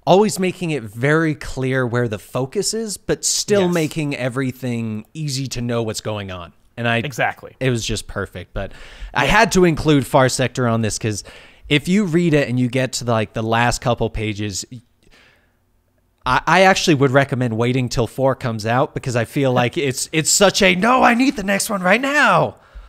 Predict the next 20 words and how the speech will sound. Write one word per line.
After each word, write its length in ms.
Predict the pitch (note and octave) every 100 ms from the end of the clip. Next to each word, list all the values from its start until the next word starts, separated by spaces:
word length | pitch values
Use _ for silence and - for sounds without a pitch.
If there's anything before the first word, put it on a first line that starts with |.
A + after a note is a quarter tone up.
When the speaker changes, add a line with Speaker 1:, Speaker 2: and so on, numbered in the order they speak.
| E3
Speaker 2:
Yes. 640 | D3+ F3 C#3+ F#2+ - - -
No, 160 | G#3 G3
it's 120 | -
true. 300 | D4 B3+ B2+
I, 300 | D#3+ F3+ G3
I, 240 | F#3+ F#3 - - - - - - - - -
I 180 | D3 D#3+
love 200 | F#3 G#3
it 80 | F3
'cause 180 | F#3+ D3
you 140 | F#3
wanted 240 | F3+ F3 D#3+
to 60 |
focus 360 | - E3 D3+ D3
on 160 | C#3+
the 60 | C3+
fact 240 | C#3+ C3+
that 80 | C3+
it's 160 | B2 C3
like, 280 | B2 A#2+